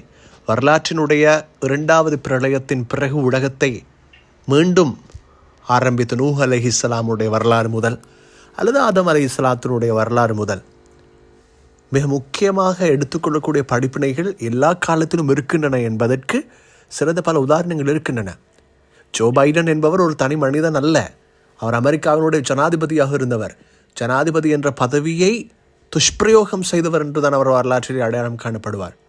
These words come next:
உதாரணத்திற்காக ஒரு விடயத்தை கூற வேண்டும். ஜிம்மி கார்ட்டர் இருந்தார் இல்லையா, காலஞ்சென்ற முன்னாள் ஜனாதிபதி? அவர் தொண்ணூற்றி ஒன்பதாவது வயதிலே காலமானார். அமெரிக்க ஜனாதிபதிகள் வரலாற்றிலே ஒரு நல்ல மனிதர் என்று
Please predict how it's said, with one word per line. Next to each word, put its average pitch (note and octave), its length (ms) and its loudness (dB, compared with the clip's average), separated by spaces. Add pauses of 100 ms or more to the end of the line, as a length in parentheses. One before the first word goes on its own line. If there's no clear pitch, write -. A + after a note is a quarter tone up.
(1080)
உதாரணத்திற்காக C3+ 840 -2
ஒரு A2+ 140 0
விடயத்தை C3+ 420 -2
கூற A#2+ 220 -4
வேண்டும். A2+ 280 -2 (140)
ஜிம்மி C#3 300 -2
கார்ட்டர் C3+ 380 -2
இருந்தார் A2 320 -2
இல்லையா, G2 340 -4 (160)
காலஞ்சென்ற A2 560 -4
முன்னாள் A2+ 420 -4
ஜனாதிபதி? G#2 540 -6 (680)
அவர் A#2 220 0
தொண்ணூற்றி C#3+ 280 0
ஒன்பதாவது C3+ 380 4
வயதிலே A2+ 320 0
காலமானார். F#2+ 580 -8 (1080)
அமெரிக்க F#3 420 2
ஜனாதிபதிகள் D3+ 720 2
வரலாற்றிலே B2+ 580 0 (240)
ஒரு C3 180 0
நல்ல C#3+ 360 -2
மனிதர் E3 340 0
என்று D#3 260 0